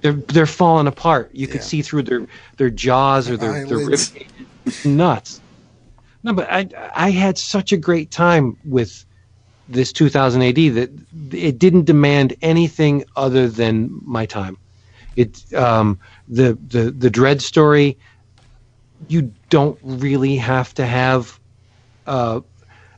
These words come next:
Speaker 1: a encyclopedic, uh, knowledge of Judge Dredd.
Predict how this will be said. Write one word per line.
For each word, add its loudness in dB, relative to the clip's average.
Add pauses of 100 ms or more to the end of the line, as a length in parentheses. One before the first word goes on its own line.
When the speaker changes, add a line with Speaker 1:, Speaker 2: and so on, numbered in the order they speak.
(100)
Speaker 1:
a 0
encyclopedic, 0 (920)
uh, 0
knowledge 2
of 2
Judge 0
Dredd. 2